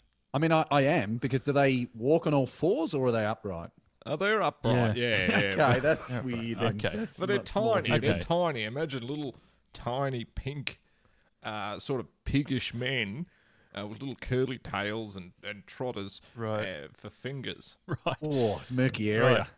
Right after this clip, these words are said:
Speaker 3: And what was the genesis? Like, how did you, it sounds like a new breed. How did you come by, uh, pigmen?
Speaker 2: Oh, well, my dad, uh, you know, my dad, my father and his grandfather, we were, we were in the farm business, and, uh, we obviously,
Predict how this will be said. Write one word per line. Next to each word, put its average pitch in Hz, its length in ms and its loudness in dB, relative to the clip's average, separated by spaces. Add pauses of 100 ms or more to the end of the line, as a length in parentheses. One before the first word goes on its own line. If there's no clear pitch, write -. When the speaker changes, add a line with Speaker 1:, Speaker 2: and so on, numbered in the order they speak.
Speaker 3:
And 220 260 6
what 381 140 -4
was 302 140 -6
the 240 80 -2
genesis? 196 580 0
Like, 170 200 -2
how 226 260 2
did 185 240 -4
you, 156 380 0 (140)
it - 60 -20
sounds 190 160 -2
like 156 140 0
a 120 40 4
new 131 360 2
breed. 113 480 0
How 139 160 2
did 147 240 -2
you 120 160 -2
come 139 360 0
by, 98 400 2 (580)
uh, 95 140 0 (120)
pigmen? 98 520 -2 (160)
Speaker 2:
Oh, 170 240 0
well, 151 200 2
my 151 280 2
dad, 101 340 0
uh, - 300 -6 (100)
you - 100 -6
know, - 200 -6
my - 180 -4
dad, - 360 -8
my 57 140 -10 (100)
father 98 500 -4
and 87 220 -10 (100)
his 113 180 -4
grandfather, 95 640 -2
we 110 200 -6
were, 92 240 -8 (360)
we 113 140 -4
were 104 160 -2
in 104 80 0
the 98 80 -4
farm 95 480 -4
business, 95 440 -10
and, 92 260 -6
uh, 92 200 -8
we 104 160 -6
obviously, 95 560 -8